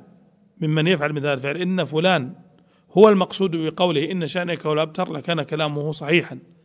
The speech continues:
لأنه ليس مقصوده أنه هو المراد دون غيره، وإنما مراده أنه يدخل في معنى هذه الآية كما يدخل غيره ممن ذكر وممن يفعل هذا، هذه الأفعال التي تعتبر، آه، من،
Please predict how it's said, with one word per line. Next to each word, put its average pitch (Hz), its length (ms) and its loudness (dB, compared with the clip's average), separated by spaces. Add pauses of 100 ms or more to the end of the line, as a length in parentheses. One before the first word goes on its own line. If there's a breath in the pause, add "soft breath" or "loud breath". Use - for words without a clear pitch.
(500 soft breath)
لأنه 156 520 2
ليس 185 260 0
مقصوده 170 480 -4
أنه 151 120 -4
هو 156 100 2
المراد 160 360 -2
دون 196 160 -4
غيره، 180 440 -2 (480 soft breath)
وإنما 175 320 0
مراده 170 460 2
أنه 151 240 -4
يدخل 143 340 -4
في 139 180 -8
معنى 175 280 -2
هذه 170 240 -2
الآية 196 500 -4 (420 soft breath)
كما 170 280 2
يدخل 147 260 -6
غيره 147 480 -2
ممن 139 340 -6
ذكر 139 460 -6 (440 soft breath)
وممن 143 640 -2
يفعل 135 320 -4
هذا، 135 420 -2 (180 soft breath)
هذه 143 220 -2
الأفعال 135 420 0
التي 156 340 -4
تعتبر، 180 640 0 (440 loud breath)
آه، 139 760 2
من، 160 480 2